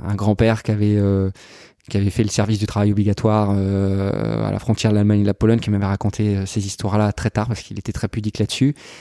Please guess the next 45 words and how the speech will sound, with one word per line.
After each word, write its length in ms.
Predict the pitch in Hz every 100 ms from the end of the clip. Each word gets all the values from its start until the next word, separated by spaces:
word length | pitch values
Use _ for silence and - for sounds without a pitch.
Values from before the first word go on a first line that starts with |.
| - -
Et, 200 | 101 101
euh, 160 | 98 101
moi, 120 | 104
ça 120 | 110
m'avait 160 | 110 110
toujours 260 | 117 113
marqué. 380 | 117 - 135 135 - - - - _ -
On 80 | 120
vit 140 | 123
dans 100 | 123
une 140 | 113
époque 220 | 117 123 -
qui 80 |
est 20 | 117
compliquée. 560 | 107 117 143 165 - _ _ _ _ _ -
On 640 | 110 107 104 104 104 104
n'a 120 | 104 101
pas 100 | 110
tout 160 | 123 113 _ _ _ -
à 80 |
fait 120 | 110 120
confiance 420 | 117 - 120 110
dans 60 |
le 60 | 104
fait 120 | 120
que 80 | -
le 60 | 107
monde 180 | 113 107
demain 240 | 110 117
sera 180 | - 110
meilleur 300 | 107 113 107
que 80 | 117
le 60 |
monde, 240 | 110 107 107
euh, 640 | 104 104 104 104 104 104
le 160 | 104 104
monde 200 | 107 107
actuel. 440 | - - 123 135 - - - - - _ _
Mais 80 | 104
faut 120 | 107
pas 100 | 117
oublier 220 | 110 113
qu'il 80 |
y 20 |
a 20 | 110